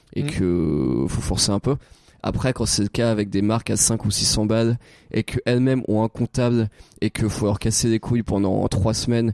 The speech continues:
Speaker 1: pour se faire payer un malheureux six cents balles,
Speaker 2: Puis
Speaker 1: euh,
Speaker 2: surtout que t'as des marques, t'as des trucs, une grosse boîte, t'es sûr qu'elle sera toujours là. Après, moi, je connais des gens,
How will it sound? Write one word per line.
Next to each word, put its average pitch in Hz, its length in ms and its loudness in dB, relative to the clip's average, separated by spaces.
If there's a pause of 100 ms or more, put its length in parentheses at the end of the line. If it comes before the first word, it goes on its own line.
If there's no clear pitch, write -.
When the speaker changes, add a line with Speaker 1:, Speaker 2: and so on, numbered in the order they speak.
(140)
Speaker 1:
pour - 140 -4
se - 100 -2
faire 90 220 -2
payer 104 300 2
un 95 120 0
malheureux 107 340 2
six - 140 -4
cents - 180 -2
balles, 120 260 2
Speaker 2:
Puis 110 80 2
Speaker 1:
euh, - 100 0
Speaker 2:
surtout 190 240 2
que 170 120 -2
t'as 135 200 -2
des 127 120 -2
marques, 190 340 -6 (100)
t'as 135 80 -6
des 127 100 -4
trucs, 214 380 -6
une 165 100 -6
grosse 147 240 0
boîte, 160 300 0
t'es 120 80 -10
sûr 123 180 -10
qu'elle 123 120 -4
sera 120 160 -8
toujours 123 260 -6
là. 214 240 -2 (480)
Après, 127 200 0
moi, 165 140 2
je 139 80 0
connais 135 240 0
des 131 120 0
gens, 202 260 0